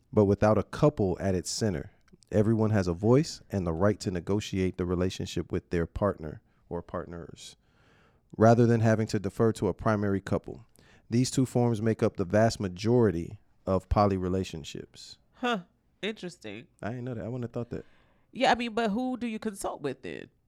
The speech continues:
Speaker 2: Like,
Speaker 1: Oh, wow.
Speaker 2: there has to be a main person that, like,
Speaker 1: Everybody on
Speaker 2: keeps
Speaker 1: equal
Speaker 2: everything
Speaker 1: ground.
Speaker 2: under control. Is that maybe, like, the sister wives type situation?
Speaker 1: Could
Speaker 2: Maybe
Speaker 1: be.
Speaker 2: where there's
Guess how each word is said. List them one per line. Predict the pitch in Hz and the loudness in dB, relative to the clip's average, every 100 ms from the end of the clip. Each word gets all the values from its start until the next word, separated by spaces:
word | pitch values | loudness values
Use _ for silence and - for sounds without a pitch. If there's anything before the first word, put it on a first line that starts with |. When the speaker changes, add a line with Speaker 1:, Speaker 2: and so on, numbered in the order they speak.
| _ _ _ _ _ _ _ - | _ _ _ _ _ _ _ -6
Speaker 2:
Like, | 160 156 120 113 | 0 0 -2 -6
Speaker 1:
Oh, | |
wow. | 123 - _ _ | -14 -16 _ _
Speaker 2:
there | - 196 196 | -2 0 0
has | 185 220 254 | -2 -2 -2
to | - | -4
be | 180 196 185 | -4 -2 -2
a | |
main | 139 139 160 151 143 | -2 -2 -2 -4 -2
person | 160 151 - 151 | 0 0 0 -6
that, | 139 135 117 - _ _ _ _ - _ _ _ _ _ _ _ _ - | -4 -2 -2 -6 _ _ _ _ -20 _ _ _ _ _ _ _ _ -2
like, | 127 | 0
Speaker 1:
Everybody | 104 104 117 123 | 2 0 -2 -2
on | 120 | -2
Speaker 2:
keeps | 131 | -2
Speaker 1:
equal | 131 151 | -2 0
Speaker 2:
everything | 160 208 170 160 | 0 0 0 -4
Speaker 1:
ground. | - - | -8 -6
Speaker 2:
under | 151 131 131 | -6 -6 -10
control. | 151 135 - 143 135 123 - _ - - - _ | -10 -12 -6 -4 -2 -6 -10 _ -20 -20 -20 _
Is | 190 170 | -4 0
that | 180 - | 0 0
maybe, | 180 180 | -4 -2
like, | 170 156 | -2 -2
the | 156 | -4
sister | - 151 - 190 | -8 -10 -6 -4
wives | 185 180 196 | -2 -2 -4
type | - 208 - - _ _ _ _ _ _ _ _ _ _ _ _ | -6 -6 -6 -10 _ _ _ _ _ _ _ _ _ _ _ _
situation? | - 208 202 202 208 202 202 202 208 | -10 -8 -4 -4 -4 -6 -8 -8 0
Speaker 1:
Could | - - | 0 2
Speaker 2:
Maybe | 110 | 0
Speaker 1:
be. | - 208 | 0 -4
Speaker 2:
where | - 196 185 | -2 2 2
there's | 175 175 170 165 165 - | 2 2 2 2 -2 -8